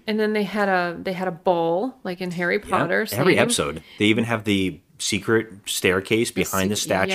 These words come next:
Speaker 1: yeah.
Speaker 2: that you have to say something to.
Speaker 1: Yeah.
Speaker 2: That's exactly how you get to Dumbledore's office in there.
Speaker 1: Yeah.
Speaker 2: It, it's
Speaker 1: There's a lot of similarities there. It's, it's, it's crazy. I mean, even the school courtyard looks like it's from Harry Potter. I mean, it's,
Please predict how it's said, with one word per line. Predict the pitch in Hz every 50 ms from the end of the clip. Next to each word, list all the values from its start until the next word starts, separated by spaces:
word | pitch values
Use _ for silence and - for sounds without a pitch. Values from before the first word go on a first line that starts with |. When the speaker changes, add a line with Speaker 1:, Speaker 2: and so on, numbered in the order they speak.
| 101
Speaker 1:
yeah. | 104
Speaker 2:
that | 101 98 95
you | 85
have | 90 95 -
to | - -
say | - - 98 90
something | - 104 98 98 104 98 98
to. | - 92 85 92 - - -
Speaker 1:
Yeah. | - 214 226 226 226
Speaker 2:
That's | 175 - - -
exactly | - 85 90 87 - - 101 85
how | 87 92
you | 90
get | 90 90 -
to | 98 85
Dumbledore's | 82 82 85 87 85 85 85 82 82
office | 73 73 76 - 82 80 80 85
in | 73 78 85
there. | 82 82 90 - _ _ _ _ _ -
Speaker 1:
Yeah. | 202 196 202 196 - - - _ _ _ _ _ _ _ -
Speaker 2:
It, | - 110 -
it's | 113 113 110 - - - -
Speaker 1:
There's | 220 202 262 277 302
a | 349
lot | 285 254 247 240 240 233 233
of | 226
similarities | - - 220 202 190 185 175 165 160 160 156 160 160 160 156
there. | - 165 160 160 151 156 156 -
It's, | - 185 185 - - -
it's, | 160 208 208 - - - - - - - _ _ _ _ _ _ _ _ _ -
it's | 220 247 - -
crazy. | - - 202 170 156 - - - - - -
I | 196 202
mean, | 208 202 202 202 202
even | - 240 262 269 302 269
the | 262 233
school | 220 - - - - - 214 202 196 202 208 208
courtyard | - - - 190 180 185 131 202 214 208 202 208 208 208 202 -
looks | 175 180 175 - - 190
like | 185 165 160 170
it's | 160 160 - - -
from | - - 165 175
Harry | 175 165 151 147
Potter. | 156 - 190 175 160 156 156 156 143 101
I | 147
mean, | 180 185 180 180 175
it's, | 180 180 180 - -